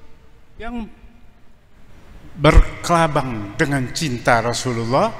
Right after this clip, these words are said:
mau orang Rusia, mau Jerman, mau jajar kauman, sama semua.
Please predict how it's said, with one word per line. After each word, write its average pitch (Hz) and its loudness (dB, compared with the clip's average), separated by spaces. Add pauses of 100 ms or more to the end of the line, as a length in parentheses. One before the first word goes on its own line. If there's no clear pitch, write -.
(380)
mau 220 0
orang 208 -2
Rusia, 196 -2
mau 185 0
Jerman, 170 -2
mau 180 -4
jajar 151 -2
kauman, 180 -4
sama 254 0
semua. 262 -4